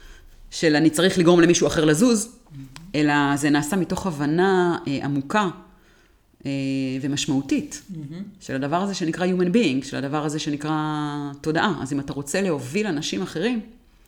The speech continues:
Speaker 1: קודם כל אתה צריך להיות בפוזיציה פנימית, שהם לא מפעילים אותך ומובילים אותך באופן לא מודע, וגורמים לך כל הזמן להגיב, והם לוחצים לך על הכפתורים, ואתה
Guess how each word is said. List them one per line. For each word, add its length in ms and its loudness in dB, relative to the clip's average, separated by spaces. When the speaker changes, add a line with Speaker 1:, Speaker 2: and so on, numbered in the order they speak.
Speaker 1:
קודם 240 -4
כל 160 -4
אתה 140 -4
צריך 240 -8
להיות 100 0
בפוזיציה 480 -2
פנימית, 540 2
שהם 260 0
לא 100 2
מפעילים 420 2
אותך 360 0
ומובילים 420 4
אותך 200 0
באופן 340 2
לא 140 6
מודע, 300 6
וגורמים 460 6
לך 300 0
כל 200 2
הזמן 240 2
להגיב, 400 4
והם 420 2
לוחצים 260 0
לך 120 0
על 60 2
הכפתורים, 540 -2
ואתה 400 -4